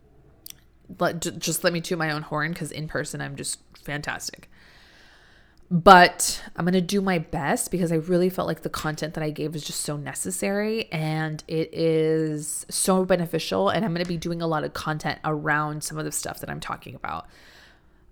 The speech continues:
Um, but I really wanted a way to just give, like, a long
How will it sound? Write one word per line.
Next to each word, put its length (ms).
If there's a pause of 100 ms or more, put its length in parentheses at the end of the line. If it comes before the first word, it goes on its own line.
Um, 640 (460)
but 520
I 200
really 260
wanted 300
a 60
way 280
to 160
just 320
give, 240
like, 260 (300)
a 40
long 840